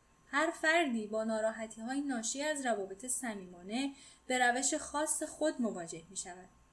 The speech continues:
همه افراد مثل مشت‌زن‌های حرفه‌ای در روابط خود نحوه ضربه زدن، حرکات سریع،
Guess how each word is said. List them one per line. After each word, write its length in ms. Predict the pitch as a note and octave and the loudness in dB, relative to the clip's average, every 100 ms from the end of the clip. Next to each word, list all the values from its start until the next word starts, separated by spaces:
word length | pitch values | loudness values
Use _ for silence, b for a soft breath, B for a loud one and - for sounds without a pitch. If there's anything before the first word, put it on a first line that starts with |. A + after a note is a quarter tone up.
| b b b | b b b
همه 380 | B3 A#3 B3 C#4 | -2 2 4 4
افراد 540 | A#3+ A3+ - A#3+ C4 C4 | 4 2 0 0 0 0
مثل 280 | C4 - C4 | -2 0 -2
مشت‌زن‌های 960 | A#3 G#3+ - F#3 F#3 G#3+ A3+ B3 A#3 | -2 -4 -4 -6 -6 -6 -4 -4 -2
حرفه‌ای 560 | G3+ - F#3+ G3 B3+ C4 B B - | -4 -4 -8 -2 -2 -4 B B 2
در 340 | C4 B3 A#3 | 6 6 4
روابط 360 | G#3+ G3+ F#3+ A3 | 4 0 -2 -8
خود 380 | - B3+ C4+ - - _ B3 | -4 -2 -2 -8 -20 _ 0
نحوه 500 | B3+ B3+ D4+ E4 D#4 | 0 0 0 2 2
ضربه 420 | C4 G#3+ F#3+ F#3+ | 2 2 0 -2
زدن، 440 | F#3 F3+ G3 E3 - | -2 -2 -2 -6 -10
حرکات 580 | G#3+ G#3 G#3+ A#3+ A#3 B3+ | -4 -2 -2 0 0 0
سریع، 520 | B3 - F#3+ F3+ F3 | -2 -2 -2 -4 -6